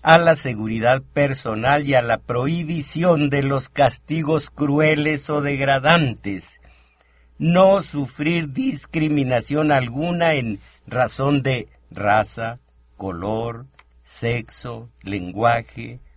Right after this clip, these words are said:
origen nacional, etcétera, y proscribir la pena de muerte. Fíjense ustedes, proscribir la pena de muerte. El segundo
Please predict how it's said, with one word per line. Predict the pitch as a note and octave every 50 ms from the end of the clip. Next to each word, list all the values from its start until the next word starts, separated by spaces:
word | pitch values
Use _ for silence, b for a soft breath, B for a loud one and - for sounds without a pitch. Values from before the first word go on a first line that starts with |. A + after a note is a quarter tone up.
| _
origen | - D3 C#3+ B2+ A2+ A2 G#2+ - A2+ G#2+ G2+ G2+
nacional, | F#2+ F#2 - - - G2 F#2+ F#2+ G2+ A2+ A#2+ A#2 A2+
etcétera, | G#2 F2+ - - - C3 B2 A#2 - B2 A#2+ A#2+ A#2 B2+ b b b b b b b b
y | E3 F3+ F#3+ D#3+ - _ _ -
proscribir | D#3+ D#3+ F3 F3+ C3+ - - _ - D#3 C3+ C3 B2 A2+ C3+ D#3 E3 E3+ E3+ E3 D3+ D#3 b b b b
la | b A#2 C3 C#3+ C#3+ C#3 C#3+ - - _ _ _
pena | - F3 E3+ E3 E3 E3 D#3+ D#3 D#3+ D#3 D3
de | C#3 D3+ D3+
muerte. | D3 C#3+ C#3 D3+ E3+ E3+ D#3+ C#3+ B2+ - - _ - - A2+ A2 G2 F2+ F#2 F#2 F2+ _
Fíjense | - - B2+ C3+ B2+ B2 - B2+ C3 A#2+ G#2+ - A#2+ A#2
ustedes, | A2+ G2 - - - B2+ B2 A#2+ G#2+ G2 G2 G2 F#2+ -
proscribir | _ - G#2 G#2 G#2+ G#2 - - - - G#2+ G#2+ G#2+ B2+ D3+ D#3+ D3
la | C#3+ C3+ A#2+
pena | - _ _ - B2 B2 A#2+ A#2+ A#2 A2+
de | G#2 G2+
muerte. | F#2 F2+ F2 F#2+ G2+ F#2+ - - - _ - F2 E2 D2+ b b b b b b b b b b b b b b b
El | - C3+ C#3+ C#3 C3+
segundo | - - D3+ D3+ C#3 C#3+ F#3 G3+ F#3+ E3+ C#3 A2 - G#2 F#2+ F2 D#2 D#2